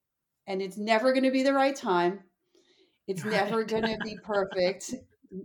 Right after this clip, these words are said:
Speaker 1: There's gonna be people that are not gonna be happy about it.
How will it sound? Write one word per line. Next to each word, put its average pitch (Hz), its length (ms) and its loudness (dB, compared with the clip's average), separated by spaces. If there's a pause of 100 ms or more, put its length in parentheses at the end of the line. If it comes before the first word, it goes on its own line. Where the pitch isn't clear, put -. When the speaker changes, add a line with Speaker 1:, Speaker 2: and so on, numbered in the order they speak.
(140)
Speaker 1:
There's 202 180 -2
gonna 202 180 -2
be 208 100 -2
people 214 280 -2
that 190 160 0
are 180 160 -2
not 240 580 6
gonna 277 180 6
be 285 140 4
happy 220 440 4
about 165 320 0
it. 330 280 0